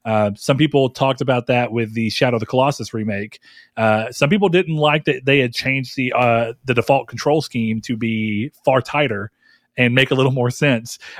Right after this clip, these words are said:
But that's why they also included the option to play with the original P S two controls if you wanted to. And it, you know, it's kind of an interesting idea that even Demon's Souls had to kind of play with a little bit. Uh,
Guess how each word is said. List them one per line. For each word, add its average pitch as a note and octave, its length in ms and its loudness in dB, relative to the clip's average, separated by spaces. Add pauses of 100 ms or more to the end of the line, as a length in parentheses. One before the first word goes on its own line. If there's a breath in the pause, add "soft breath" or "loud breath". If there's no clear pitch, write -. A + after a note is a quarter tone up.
(120 loud breath)
But B2 160 2
that's C3 200 2
why C3+ 140 0
they B2+ 120 2
also B2+ 280 0
included A#2+ 380 -2
the A#2+ 100 2
option A#2+ 400 0
to A2+ 180 -4
play C3 380 0
with A#2+ 160 -2
the A2+ 140 -4
original A2+ 400 -2
P A#2 160 0
S G#2+ 80 -2
two A#2+ 180 0
controls A2+ 640 0 (400)
if B2 180 2
you A2+ 120 2
wanted B2 380 2
to. A2+ 280 -14 (640 loud breath)
And A#2 560 2 (220)
it, B2+ 220 0 (100)
you D#3+ 120 4
know, C3+ 220 2 (100)
it's D#3 300 -4
kind B3 180 2
of A#3 60 2
an G3+ 80 2
interesting E3+ 380 -2
idea A#2 500 0 (1040)
that C3 120 2
even E3+ 220 2
Demon's F3 300 -2
Souls A2 260 -2
had A#2+ 200 2
to A2 60 -4
kind A2 220 -2
of G#2 260 -8 (120)
play A2+ 220 2
with G#2 360 0
a A#2+ 80 -4
little A2 220 -2
bit. G#2 320 -4 (480 loud breath)
Uh, G2 240 2